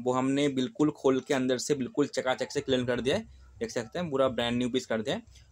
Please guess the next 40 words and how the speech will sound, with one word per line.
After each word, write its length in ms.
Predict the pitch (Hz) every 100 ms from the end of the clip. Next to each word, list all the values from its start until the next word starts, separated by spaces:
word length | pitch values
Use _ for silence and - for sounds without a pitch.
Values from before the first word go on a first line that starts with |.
| -
और 80 | 107
इसके 200 | 110 123
वजह 120 | 120
से 120 | 117 120
हमने 120 | 117
चेक 200 | 117 -
कर 80 | 127
लिया, 100 | 123
बिल्कुल 180 | 113
स्मूथ 300 | 120 117 123
काम 220 | 120 120 113
कर 100 | 123
रहा 80 |
है, 60 | 180
बिल्कुल 240 | 120 113 127
स्मूथ 220 | 123 123 -
काम 160 | 120
कर 100 | 113
रहा 100 | 143
है। 60 | 240 _ _ _
अब 60 | 120
इसके 180 | 120 131
अंदर 140 | 131
मोबाइल 260 | 127 131 131
जाएगा 220 | 131 131
तो 120 | 127
ये 180 | 127 123
स्मूथ 320 | 117 - 123
हो 100 | 120
जाएगा। 220 | 113 131 - - _ -
इसको 200 | - -
हम 180 | 131 135 - - - 120
देख 80 |
सकते 220 | 117 113 170
हैं 80 | -
पूरा 180 | - 117
फिक्स 200 | 127 - -
कर 120 | 120
दिया 200 | 120 170
बिल्कुल। 280 | 113 151